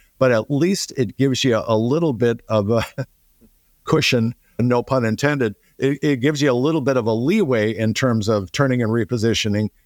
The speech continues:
if at least you're on a proper surface. The other thing is,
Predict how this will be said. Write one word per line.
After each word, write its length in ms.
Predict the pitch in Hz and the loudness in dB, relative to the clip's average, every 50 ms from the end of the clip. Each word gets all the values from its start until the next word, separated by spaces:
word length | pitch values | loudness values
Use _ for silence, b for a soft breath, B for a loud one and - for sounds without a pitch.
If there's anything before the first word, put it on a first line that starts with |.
| _ - | _ -6
if 140 | - 120 - | -4 0 2
at 180 | 135 120 98 123 | 2 2 0 0
least 360 | 131 143 147 147 - - - | 0 0 0 -2 -2 -2 0
you're 160 | 120 117 117 | 0 2 2
on 160 | 110 107 110 | 2 2 0
a 60 | 104 | 0
proper 360 | 92 - 113 101 85 - 90 85 | -2 -2 -2 -2 -2 -2 -4 -6
surface. 520 | - - 175 180 147 - - - - - b b b b b b | -4 -2 -2 -2 -2 -4 -8 -12 -12 -14 b b b b b b
The 100 | b 139 | b 2
other 320 | 160 202 208 196 165 160 156 - _ - | 2 2 2 0 0 -2 -4 -8 _ 0
thing 280 | 139 135 127 127 131 - | 2 2 2 2 0 0
is, 360 | 131 120 120 120 117 110 - | 0 0 0 0 0 -4 -8